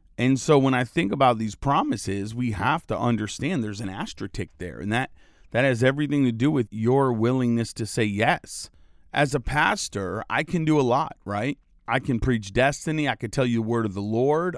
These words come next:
I can give discernment. We can prophesy. We can pray for the sick. We can do a lot as pastors. There's one thing that I absolutely cannot do. Control your response to the gospel. It's the bottom line. I could,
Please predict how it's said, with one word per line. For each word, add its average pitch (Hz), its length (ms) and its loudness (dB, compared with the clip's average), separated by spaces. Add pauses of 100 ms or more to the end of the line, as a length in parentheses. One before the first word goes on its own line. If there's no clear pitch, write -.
I 107 120 -4
can 107 360 -4 (380)
give 113 240 2
discernment. 151 880 -2
We 120 100 -2
can 98 240 -6
prophesy. 160 800 -4
We 123 160 -8
can 98 160 -8
pray 139 240 -2
for 135 140 -8
the 113 100 -6
sick. 160 340 -4
We 147 120 -4
can 165 120 -4
do 123 140 0
a - 20 2
lot 117 400 0
as 113 100 -6
pastors. 131 520 -4
There's 113 240 -4
one 131 320 -4 (120)
thing 104 520 -4 (380)
that 120 120 0
I 127 260 -2
absolutely 139 760 0
cannot 135 480 0
do. 139 260 -2 (360)
Control 151 460 4
your 143 140 0
response 139 540 -2
to - 80 -8
the 127 100 2
gospel. 139 480 2 (300)
It's 110 120 -6
the 127 80 4
bottom 135 300 6
line. 135 260 2
I 131 100 -2
could, 143 220 0